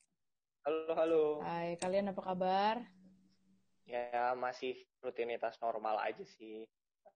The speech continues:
Speaker 1: Eh, ngerjain skripsi. Ya,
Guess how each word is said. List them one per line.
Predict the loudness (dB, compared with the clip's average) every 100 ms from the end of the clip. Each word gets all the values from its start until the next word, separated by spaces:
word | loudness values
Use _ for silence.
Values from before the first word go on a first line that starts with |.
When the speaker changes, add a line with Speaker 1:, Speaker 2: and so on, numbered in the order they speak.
| -10
Speaker 1:
Eh, | -8 -6 -6 -6 -6 -6 -8
ngerjain | -10 -2 0 0
skripsi. | -4 -8 -8 -8 -12 -10 -8 -10 -14 _ -20 -20 _ _ _ _ _ _ -14 -4
Ya, | 0 0